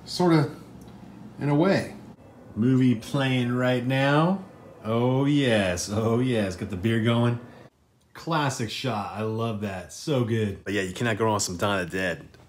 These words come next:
Amazing movie, classic. It's, like, my favorite ones of, of the Dead trilogy. Definitely, of course, Dawn of the Dead and Day of the Dead.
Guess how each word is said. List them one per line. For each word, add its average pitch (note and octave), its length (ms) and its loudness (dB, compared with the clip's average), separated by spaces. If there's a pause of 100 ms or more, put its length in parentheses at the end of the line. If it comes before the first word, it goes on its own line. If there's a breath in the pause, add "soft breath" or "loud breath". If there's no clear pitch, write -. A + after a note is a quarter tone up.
(160)
Amazing G#2+ 580 -2
movie, F#2+ 220 -2
classic. G2+ 760 -2 (520 loud breath)
It's, - 240 -8
like, G#2+ 240 2
my G2+ 80 -2
favorite D3+ 380 6
ones A#2+ 460 4
of, G2 260 2
of F2 240 -4
the F2 60 -10
Dead F#2+ 260 -2
trilogy. A#2 600 -2 (960 soft breath)
Definitely, B2 440 2
of G#2 60 0
course, A2+ 320 2
Dawn G2+ 280 2
of F#2+ 80 -2
the G2+ 60 0
Dead F#2+ 400 2
and F2+ 280 -6
Day F#2 140 -2
of F2+ 60 -2
the F2+ 80 -2
Dead. D#2+ 380 -8